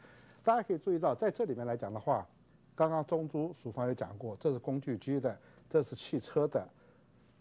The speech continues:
嗯，我们搭配刚刚看到了，再看现在来看的话，大家可以发现，其实它有在几个特定族群里面有出现过。那么这个族群来讲的话，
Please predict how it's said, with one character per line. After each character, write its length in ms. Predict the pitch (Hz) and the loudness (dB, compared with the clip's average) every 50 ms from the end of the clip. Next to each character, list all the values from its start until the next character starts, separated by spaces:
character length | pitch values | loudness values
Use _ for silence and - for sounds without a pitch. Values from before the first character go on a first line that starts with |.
| - _ - | -18 _ 2
嗯， 320 | - 175 156 127 107 123 175 - | 4 4 4 4 2 -2 -8 -8
我 100 | - 120 | -6 -6
们 140 | 143 156 156 - - _ _ | -4 -6 -8 -10 -18 _ _
搭 140 | - 165 160 | -2 -2 -2
配 140 | - 180 147 | 0 -2 -2
刚 160 | - 147 135 | -2 -2 -2
刚 100 | 139 139 | -2 -2
看 220 | 135 - - 160 131 | -4 -4 -4 -2 -2
到 140 | 120 113 101 | -2 -2 -4
了， 160 | 95 87 - - | -6 -10 -10 -8
再 120 | - 127 | -6 -6
看 260 | - - - 143 110 98 | -4 0 -2 -2 -2 -2
现 260 | - - 160 127 117 | -4 -4 -2 -2 -2
在 100 | 120 113 | -2 -4
来 140 | 104 98 95 | -4 -6 -8
看 220 | - - 135 113 | -6 -4 -4 -4
的 100 | 101 101 | -4 -4
话， 200 | 95 120 107 92 - - - | -4 -6 -6 -6 -8 -14 -6
大 120 | - 165 151 | -2 -2 -2
家 60 | 147 | -2
可 120 | - 147 | -2 -6
以 20 | 120 | -6
发 200 | - - 131 127 | -2 -2 -4 -2
现， 160 | - 123 104 | -4 -6 -8
其 140 | - - 151 | -8 -8 -8
实 180 | 139 151 156 - - - - _ | -6 -6 -6 -6 -8 -16 -20 _
它 240 | - - - 160 165 | -12 -2 2 2 4
有 100 | 156 131 | 4 2
在 160 | 110 - 139 | 2 0 0
几 160 | 131 - - - | 0 -2 -8 -14
个 140 | - 107 | -12 -12
特 240 | 104 - - - 135 | -12 -10 -6 -6 -6
定 180 | 117 - 123 98 | -4 -6 -8 -8
族 160 | - - 110 | -8 -10 -10
群 160 | - - 110 | -8 -8 -10
里 120 | 98 95 87 | -10 -10 -12
面 180 | 95 104 98 | -12 -12 -14
有 100 | - 85 104 | -14 -14 -14
出 220 | - - - 147 | -12 -6 -6 -6
现 260 | 120 - - 135 101 107 | -2 0 0 0 -2 -2
过。 260 | - - 170 - - - - _ _ - - - - - - - - - - - - _ | 0 2 2 2 2 -2 -18 _ _ -20 -20 -20 -20 -20 -20 -20 -20 -20 -20 -20 -4 _
那 100 | - 233 | 4 4
么 80 | 233 208 | 6 4
这 180 | - 285 277 226 | 4 2 0 2
个 100 | 175 175 | 0 0
族 160 | - 156 180 | 0 0 0
群 300 | 180 - 143 135 156 180 - _ _ _ _ _ - | 2 2 0 0 0 -2 -6 _ _ _ _ _ -4
来 160 | - 135 156 | 0 0 2
讲 240 | - - 117 98 104 | 2 2 0 0 0
的 100 | 123 127 | -2 0
话， 340 | - 151 127 107 95 95 | 2 2 0 0 -2 -6